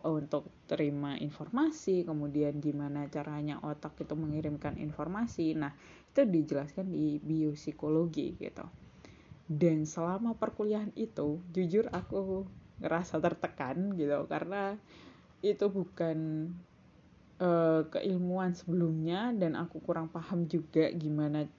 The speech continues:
eh, menghafal untuk otak dan saraf, karena aku pribadi nggak pernah mempelajari itu gitu loh di se-, di I P S, bahkan, eh, pun kalau dulu pernah belajar biologi pun nggak sedetail itu belajarnya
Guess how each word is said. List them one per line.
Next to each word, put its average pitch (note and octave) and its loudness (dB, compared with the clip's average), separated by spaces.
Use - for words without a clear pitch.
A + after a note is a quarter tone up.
eh, D3 -2
menghafal D3 0
untuk D3 -4
otak D3+ -4
dan D3+ 2
saraf, E3+ -4
karena G#3+ -6
aku E3+ 6
pribadi F#3 6
nggak - -2
pernah D#3 -2
mempelajari C#3+ -4
itu D3 -2
gitu C3 -6
loh - -4
di D3+ -2
se-, - -8
di E3 6
I D3 0
P - -8
S, F3+ -2
bahkan, F3+ -4
eh, D3 2
pun D4 4
kalau G3 0
dulu D#3+ 4
pernah D#3 -2
belajar C#3+ 0
biologi C#3+ 0
pun A3+ 0
nggak E3 0
sedetail D3+ -2
itu F3 -4
belajarnya C#3+ -2